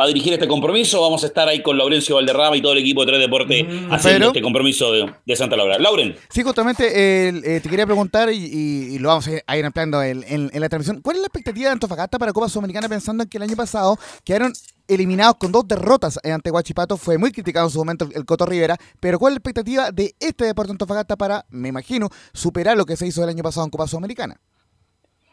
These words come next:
Speaker 1: De hecho, la, la exigencia va fundamentalmente a ganar, pensando en los malos resultados que tuvo Deportes Antofagasta, en el mal partido de Coquimbo y la compensación es, o sea, es sí o sí conseguir, eh, este, esta clasificación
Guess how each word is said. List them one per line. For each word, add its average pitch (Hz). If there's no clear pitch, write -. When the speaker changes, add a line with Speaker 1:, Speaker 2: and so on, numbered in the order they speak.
Speaker 1:
De 135
hecho, 196
la, 135
la 139
exigencia 165
va 156
fundamentalmente 151
a 143
ganar, 139
pensando 156
en 117
los 117
malos 151
resultados 143
que 151
tuvo 151
Deportes 147
Antofagasta, 143
en 143
el 113
mal 156
partido 160
de 151
Coquimbo 165
y 135
la 135
compensación 135
es, 196
o -
sea, 120
es -
sí -
o 277
sí -
conseguir, 175
eh, 180
este, 196
esta 196
clasificación 175